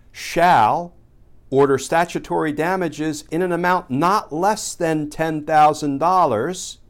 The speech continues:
for each abortion, and the court shall award costs and attorney's fees. So this is the legislature telling the courts exactly what to do, notwithstanding the facts of the case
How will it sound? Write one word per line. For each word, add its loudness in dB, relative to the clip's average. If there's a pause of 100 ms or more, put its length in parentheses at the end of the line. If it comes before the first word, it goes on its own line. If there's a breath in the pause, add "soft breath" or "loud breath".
(600)
for 0 (380)
each -4
abortion, -6 (1200 soft breath)
and -2
the -2
court -4
shall 2
award 0
costs -4
and -6
attorney's -8
fees. -18
So -2 (540 soft breath)
this -8
is -6
the -2
legislature -6
telling -8
the -6
courts -6
exactly -10
what -4
to -10
do, -8
notwithstanding -8
the -12
facts -8
of -10
the -14
case -10